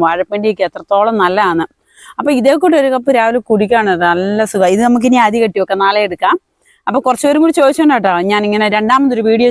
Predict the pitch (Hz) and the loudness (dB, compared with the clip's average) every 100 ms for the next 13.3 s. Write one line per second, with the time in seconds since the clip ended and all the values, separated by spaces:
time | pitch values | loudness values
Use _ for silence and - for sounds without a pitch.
0 | 226 202 196 190 180 190 180 180 294 - | 2 0 0 0 0 -2 -2 0 0 -4
1 | _ - - 208 262 294 - 233 247 294 | _ -20 -12 -4 -2 -2 0 2 4 4
2 | 254 262 240 240 233 262 349 226 202 196 | 2 2 0 0 0 2 4 2 0 -2
3 | 190 180 175 185 214 339 247 226 220 196 | 0 0 2 0 2 2 2 2 2 0
4 | - 220 220 226 240 226 202 196 190 175 | 0 0 0 0 -2 -2 -2 0 0 -2
5 | 220 220 196 226 226 220 226 220 214 214 | -2 -2 0 0 0 -2 -2 0 0 0
6 | 214 202 220 285 214 208 247 _ - _ | -2 0 0 2 2 0 -2 _ -20 _
7 | - 277 302 277 214 196 185 175 165 - | -2 0 2 2 0 -2 -2 -2 -4 -6
8 | _ _ - 269 277 233 185 196 226 240 | _ _ -2 0 2 0 0 0 0 0
9 | 196 180 208 208 208 214 208 208 208 208 | 0 0 0 0 0 0 -2 -2 0 0
10 | 214 220 240 233 254 277 214 226 254 233 | 0 0 0 0 0 -2 0 2 2 2
11 | 233 202 196 214 190 277 - _ _ - | 2 0 0 0 0 -2 -4 _ _ -10
12 | 202 202 214 240 240 - 170 190 185 175 | -4 -2 -2 -2 -4 -6 -8 -4 -2 -2
13 | 165 - | -4 -4